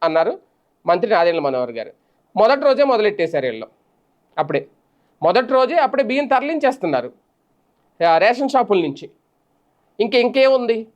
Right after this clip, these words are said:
ఇంకా బాబు? ఇప్పుడు మొన్నటి వరకు ఆ ఎండియు వాహనాల నుంచి ఆ వాటిల వల్లే రేషన్ బియ్యం పక్కదారి పట్టేస్తున్నాయి అన్నారు.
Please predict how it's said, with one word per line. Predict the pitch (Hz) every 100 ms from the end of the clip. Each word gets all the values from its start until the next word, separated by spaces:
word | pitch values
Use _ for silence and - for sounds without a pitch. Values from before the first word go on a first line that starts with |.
| _
ఇంకా | 185 196
బాబు? | 160 143 135 _ _
ఇప్పుడు | 147 175 220 170
మొన్నటి | 135 151 180 202
వరకు | 214 208 220
ఆ | 190
ఎండియు | 170 151 175 214 220
వాహనాల | 208 196 208 196
నుంచి | 190 185 240 277
ఆ | - 147
వాటిల | 143 170 196 220
వల్లే | 196 220 349 _ _ _
రేషన్ | 151 180 190 220
బియ్యం | 214 220
పక్కదారి | 180 202 208 202
పట్టేస్తున్నాయి | 190 190 190 180 196
అన్నారు. | 147 127 113